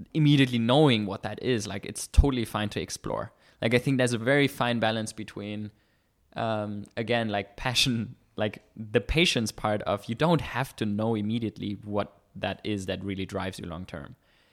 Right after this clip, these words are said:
I think it's totally fine to explore that for years. Like, I think we make way too much pressure to, like, people, like, children leave school and they, like, we make them a lot of pressure to immediately know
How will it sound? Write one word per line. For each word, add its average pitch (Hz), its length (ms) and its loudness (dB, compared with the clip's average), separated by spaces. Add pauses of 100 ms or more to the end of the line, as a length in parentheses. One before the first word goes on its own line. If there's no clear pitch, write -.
(540)
I 120 120 2
think 151 200 0
it's - 120 -2
totally 147 340 4
fine 156 320 0
to 95 120 -4
explore 120 600 2
that 95 280 -2
for 95 280 -8
years. 107 640 -6 (260)
Like, 98 220 -8 (480)
I 131 80 -2
think 143 240 0
we 135 80 0
make 127 380 0 (600)
way 120 340 2
too - 140 0
much 139 220 0
pressure 113 400 0
to, 107 500 -6 (340)
like, - 320 -6
people, 143 400 -2
like, - 320 -6
children 147 320 2
leave 131 160 0
school 120 520 2
and 107 180 -2
they, 113 260 -2
like, 110 240 -4
we 131 140 0
make 135 220 0
them 117 120 0
a 107 40 0
lot 123 240 2
of - 100 -2
pressure 110 240 -4
to 110 140 -8
immediately 110 340 -4
know 110 560 2